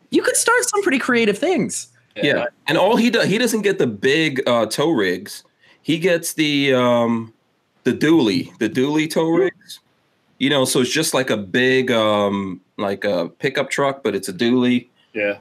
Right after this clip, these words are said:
Speaker 2: And
Speaker 3: Yeah.
Speaker 2: you could probably stack, I don't know, four, six cars or something on it.
Speaker 3: Oh, he's ta-, he's talking about, he's got a, like a,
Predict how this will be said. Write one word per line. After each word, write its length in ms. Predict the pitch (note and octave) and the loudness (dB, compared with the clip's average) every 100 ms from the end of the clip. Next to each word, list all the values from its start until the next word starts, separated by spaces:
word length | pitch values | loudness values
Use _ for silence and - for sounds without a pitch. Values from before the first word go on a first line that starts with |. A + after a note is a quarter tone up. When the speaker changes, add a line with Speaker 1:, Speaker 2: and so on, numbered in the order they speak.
| G#2+ | 0
Speaker 2:
And 160 | G#2+ | 0
Speaker 3:
Yeah. 60 | A2+ | 0
Speaker 2:
you 60 | A2+ | -2
could 120 | G#2 | 0
probably 320 | C#3 C3 C3 | 0 2 0
stack, 460 | B2 - B2 B2 A2+ | -2 -2 0 0 0
I 100 | A2+ | 2
don't 160 | C3 | 2
know, 200 | A#2+ A2+ | 4 2
four, 580 | A2+ - B2 B2 B2+ B2+ | 0 -2 0 2 2 2
six 360 | B2 - B2 - | 0 -4 -6 -4
cars 380 | B2+ A#2+ A#2+ A#2 | -2 0 0 -2
or 80 | |
something 380 | B2 B2 A#2+ A#2+ | -2 -2 -2 -2
on 220 | A#2+ B2 | 0 2
it. 120 | C3 C#3 | 0 2
Speaker 3:
Oh, 200 | E3+ D3+ | 2 4
he's 200 | F3+ - | 2 2
ta-, 160 | F#3+ D3 | 0 2
he's 180 | E3+ | 0
talking 180 | G3+ E3 | 0 0
about, 200 | C#3 B2+ | 0 0
he's 120 | B2 | -2
got 180 | - C#3 | -2 0
a, 240 | A2+ G#2+ G2+ | 0 0 -2
like 240 | A2+ - | -4 -2
a, 320 | G#2+ F#2 F2 | -2 -2 -6